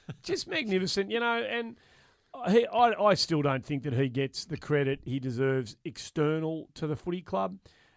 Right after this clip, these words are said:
Speaker 2: And I know the numbers weren't huge in terms of people watching that, but I guarantee ya there'll be people who watch those two games, um, and they'll have a greater respect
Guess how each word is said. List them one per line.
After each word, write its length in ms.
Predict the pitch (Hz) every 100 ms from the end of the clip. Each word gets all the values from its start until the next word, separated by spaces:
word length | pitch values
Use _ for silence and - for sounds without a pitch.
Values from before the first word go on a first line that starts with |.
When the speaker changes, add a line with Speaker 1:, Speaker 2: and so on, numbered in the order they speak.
| -
Speaker 2:
And 160 | 160 156
I 140 | 127 -
know 200 | 127 107
the 100 | 110
numbers 320 | 120 123 110
weren't 200 | 131 139
huge 360 | 113 165 170 143
in 120 | 147
terms 240 | 156 156
of 80 | 131
people 240 | 156 156 156
watching 300 | 165 - 165
that, 140 | 185
but 120 | 185
I 40 | 170
guarantee 580 | 214 214 160 160 151 -
ya 160 | 151 220 _ _ _ _
there'll 140 | - 151
be 120 | 156
people 560 | - 190 190 196 208
who 140 | 151 147
watch 340 | 139 156 -
those 280 | 147 151 135
two 300 | - 180 180
games, 640 | 160 123 127 196 302 - _ _ _ _ _
um, 400 | 143 135 131 131 _ - - -
and 300 | 156 139 135
they'll 240 | 143 143
have 140 | 120 135
a 60 |
greater 440 | 120 143 143 135 143
respect 680 | 143 - - 123 117 -